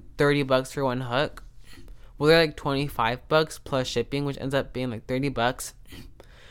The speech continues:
So basically, um, I had some, like, birthday money left over that I was, like, I was in, like, my financing and stuff, and I realized I had birthday money left over, so I was like, <gasps> "I can get a Froze Crochet hook. I can get a Froze Crochet hook."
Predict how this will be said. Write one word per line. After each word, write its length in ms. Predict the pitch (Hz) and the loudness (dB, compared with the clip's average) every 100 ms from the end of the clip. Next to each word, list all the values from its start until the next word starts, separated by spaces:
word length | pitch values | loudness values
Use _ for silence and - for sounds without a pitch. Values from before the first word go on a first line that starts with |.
| - | -16
So 140 | - 170 | -2 2
basically, 600 | 185 185 160 135 135 - - - - - - - | 4 2 0 0 -2 -6 -18 -18 -16 -16 -12 0
um, 220 | 143 143 | 4 6
I 80 | 139 | 6
had 140 | 156 | 4
some, 160 | 156 170 | 0 -2
like, 240 | 143 127 | -2 -2
birthday 320 | 127 123 - 147 | -2 0 0 -2
money 200 | 147 156 | 0 0
left 280 | 160 - | -2 0
over 320 | 165 165 170 156 | -2 2 2 4
that 160 | 147 | 4
I 160 | 131 135 | 6 4
was, 240 | 143 139 | 2 0
like, 200 | 131 - - | -2 -2 2
I 100 | 139 | 2
was 140 | 143 | 4
in, 60 | 151 | 0
like, 180 | 131 - | -4 0
my 180 | 131 | 0
financing 600 | 127 131 127 127 131 135 | 2 2 2 2 -2 -4
and 100 | 131 | -4
stuff, 380 | - 139 139 139 - | -4 0 0 -2 -8
and 100 | - | -2
I 60 | 135 | 2
realized 300 | 143 147 143 | 4 4 2
I 40 | |
had 120 | 131 | 2
birthday 240 | - 170 180 | 4 6 6
money 160 | 147 | 4
left 180 | 135 127 | 2 0
over, 140 | 131 127 | -2 -4
so 60 | |
I 0 | |
was 60 | 135 | -2
like, 180 | 131 - - - - | -4 -6 -18 -18 -20
<gasps> 320 | - - - | -20 -20 -8
"I 120 | 185 | -6
can 80 | - | -2
get 120 | 160 | -2
a 40 | 143 | 0
Froze 180 | 151 | 0
Crochet 260 | 139 131 196 | 0 -4 -4
hook. 340 | 175 143 - - - - - - - | -4 -6 -12 -16 -18 -18 -20 -16 -8
I 60 | 190 | 0
can 100 | 202 | 2
get 100 | 156 | 2
a 60 | |
Froze 160 | 151 147 | 0 -6
Crochet 320 | 135 135 185 | -6 -2 0
hook." 280 | 147 78 | 0 -2